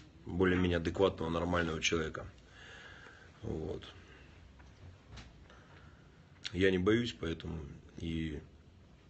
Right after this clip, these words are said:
не стоит вестись на поводу людей, которые нас пугают, пытаясь навязать свое мировидение, мироощущение.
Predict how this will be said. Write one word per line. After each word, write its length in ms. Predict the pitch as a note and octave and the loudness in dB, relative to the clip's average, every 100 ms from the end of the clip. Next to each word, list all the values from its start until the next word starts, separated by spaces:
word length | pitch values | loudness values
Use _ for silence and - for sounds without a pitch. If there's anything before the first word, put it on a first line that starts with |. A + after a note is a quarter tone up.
| - - - - - - - - - - - - - - - - - - - - - - - - - | -20 -20 -20 -20 -20 -20 -20 -20 -20 -20 -20 -20 -20 -20 -20 -20 -20 -20 -20 -20 -20 -20 -20 -18 -4
не 100 | F#2+ | 0
стоит 320 | F#2 G2 F2+ | 2 4 4
вестись 440 | F2 E2 - D#2+ - - - | 4 -4 -4 -4 -6 -10 -10
на 120 | D#2+ | -10
поводу 580 | - D#2+ E2 E2 D#2 D#2 - - - - - | -4 -2 0 0 -2 -4 -12 -20 -20 -18 -6
людей, 240 | F2+ F#2 | 2 2
которые 320 | F2+ - E2 | 0 -4 -4
нас 160 | D#2+ D#2+ | -2 -4
пугают, 500 | - - E2+ C#2+ - - - - - - | -4 -6 -4 -4 -6 -20 -20 -20 -20 -12
пытаясь 320 | F2 F2 - | -2 0 0
навязать 400 | E2 E2 F2 E2 | -2 0 0 -2
свое 360 | - E2+ E2 D#2 - | 0 0 0 -2 0
мировидение, 680 | F2+ E2+ E2 F2 E2+ D#2 | 2 2 0 0 0 -2
мироощущение. 840 | D#2 D#2+ D#2 - - - - - | -4 -4 -2 -2 0 -2 -4 -8